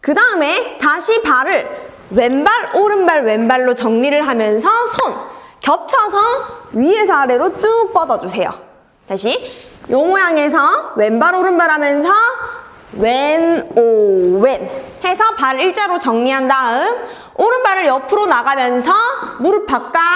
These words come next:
손은 쉿 내려와 주세요. 요거 발 한 번 더. 하나, 앤, 둘, 앤, 셋까지. 네, 그 다음에 무릎을 같이 인으로 넣으면서 팔도 인,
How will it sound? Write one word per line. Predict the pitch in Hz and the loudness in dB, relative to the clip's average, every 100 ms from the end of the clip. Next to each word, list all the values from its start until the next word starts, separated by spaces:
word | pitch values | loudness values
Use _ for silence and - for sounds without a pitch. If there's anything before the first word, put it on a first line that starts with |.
| 403 - - | 0 -4 -12
손은 | - 440 427 | -2 2 2
쉿 | 427 - 523 523 247 | 2 2 0 0 -2
내려와 | 233 214 196 | 2 2 0
주세요. | 202 214 190 262 403 - | -2 0 2 0 -2 -2
요거 | 208 226 381 | 0 2 0
발 | - 226 254 | 0 0 0
한 | 269 | 0
번 | 226 208 | -2 0
더. | 226 415 - - - - - - - | 0 0 -2 -12 -14 -20 -20 -20 -8
하나, | 427 415 415 415 403 - - - | -4 0 0 2 0 -2 -10 -2
앤, | 254 240 226 208 196 190 196 | 2 2 0 -2 -2 -4 -4
둘, | 190 294 330 320 311 294 - - - | -2 -2 0 0 -2 -4 -10 -6 -2
앤, | 403 427 415 415 403 | 0 0 0 0 0
셋까지. | - - - - - 196 117 - - - _ _ _ _ _ _ _ _ _ _ _ | -4 -8 -10 -6 -4 -4 -6 -14 -20 -20 _ _ _ _ _ _ _ _ _ _ _
네, | - - | -20 -8
그 | - | -2
다음에 | 370 480 415 480 269 - - - - | 0 0 0 -2 -2 -10 -18 -20 -2
무릎을 | 330 440 427 440 440 | 0 2 0 -2 -2
같이 | - - - | -4 -4 -6
인으로 | 359 403 453 403 339 | -4 -2 0 0 0
넣으면서 | 311 311 277 254 254 247 349 | 0 2 0 0 0 0 0
팔도 | - 403 330 339 277 392 571 587 | -2 0 0 0 0 0 -2 -4
인, | 415 | -4